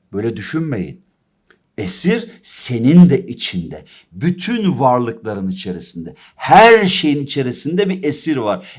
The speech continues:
Esir komple kainatın her tarafında nüfuz etmiş. İçinde olmadığı hiçbir şey yok. Her bir atomun, en küçük parçanın içerisinde.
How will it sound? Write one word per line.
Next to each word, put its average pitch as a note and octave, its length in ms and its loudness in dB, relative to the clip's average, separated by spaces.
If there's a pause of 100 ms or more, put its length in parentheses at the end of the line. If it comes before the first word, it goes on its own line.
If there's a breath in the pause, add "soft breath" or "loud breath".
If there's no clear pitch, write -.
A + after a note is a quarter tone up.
Esir F3 420 -2
komple E3+ 640 0
kainatın D#3 720 -2
her F#3+ 520 2
tarafında F3 720 0 (320 loud breath)
nüfuz F3+ 800 0
etmiş. A#2 480 -6
İçinde F#3 480 0
olmadığı G3 480 2
hiçbir - 260 -8
şey F3+ 140 -2
yok. C3+ 180 -4
Her C4+ 320 0
bir G3 100 -6
atomun, B2 540 -4 (300 loud breath)
en C4 260 2
küçük G3 360 -10
parçanın F#3+ 420 2
içerisinde. G#2+ 640 -4